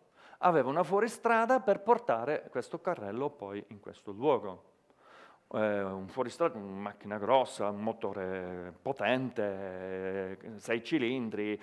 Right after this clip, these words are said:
cioè, roba buona. Non ha mai avuto problemi con questa macchina. Quel giorno dovevamo attaccare il carrello alla macchina, quel motore non si avviava.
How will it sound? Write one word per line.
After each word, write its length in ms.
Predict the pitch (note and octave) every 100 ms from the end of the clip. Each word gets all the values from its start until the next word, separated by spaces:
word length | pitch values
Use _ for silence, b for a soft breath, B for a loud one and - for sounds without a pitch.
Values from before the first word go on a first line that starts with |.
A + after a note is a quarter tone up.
| B
cioè, 160 | - G#3+ F#3+ G#3+
roba 260 | - B3+ -
buona. 720 | - F#2+ D#3+ G2 F#2+ F#2 F2+ - - - -
Non 200 | C3+ D#3+
ha 60 |
mai 240 | E3 F#3+ G#3
avuto 260 | G#3 G#3
problemi 560 | - E3+ D3 C#3 B2+ A2+
con 180 | A2 G#2+
questa 340 | G2 - G2
macchina. 460 | F#2 F2 - F2+ D#2+ _ _ _ b b b b b b b
Quel 280 | - A#2+ A2
giorno 680 | D3+ F3+ G3 G3 G3+ G#3 G3
dovevamo 500 | C#3 C3+ C#3 C3+ C3
attaccare 680 | B2+ C3+ - F#3 F3+ F#3+
il 140 | F3+ D#3+
carrello 760 | D3+ C#3+ D#3+ E3 E3+ F3+ F3 B B B
alla 280 | A#2 G#2 A2
macchina, 880 | D#3 F3 - - G#3 G#3+ G#3+ - - - _ _ B B B _ _
quel 260 | - D3+ C#3+
motore 500 | C#3+ D3 F#3 F3+ F3+
non 200 | E3 D3+
si 120 | -
avviava. 680 | C3+ A#2+ G#2+ E2 D#2 E2 -